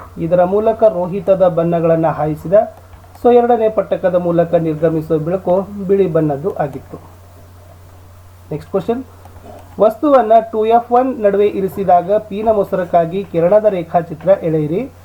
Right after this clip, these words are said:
ಈ ರೇಖಾಚಿತ್ರ ಬಳಸಿ ರೂಪುಗೊಂಡ ಚಿತ್ರದ ಸ್ವರೂಪ, ಗಾತ್ರ ಮತ್ತೆ ಸ್ಥಾನವನ್ನ ಸಹ ನಿರ್ಧರಿಸಿರಿ. So ಇದು ಎಸ್, ಎ, ಬಿ,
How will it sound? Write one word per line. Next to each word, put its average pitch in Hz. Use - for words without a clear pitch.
ಈ 220
ರೇಖಾಚಿತ್ರ 220
ಬಳಸಿ 208
ರೂಪುಗೊಂಡ 190
ಚಿತ್ರದ 180
ಸ್ವರೂಪ, 202
ಗಾತ್ರ 180
ಮತ್ತೆ 170
ಸ್ಥಾನವನ್ನ 165
ಸಹ 165
ನಿರ್ಧರಿಸಿರಿ. 156
So 202
ಇದು 190
ಎಸ್, 190
ಎ, 185
ಬಿ, 190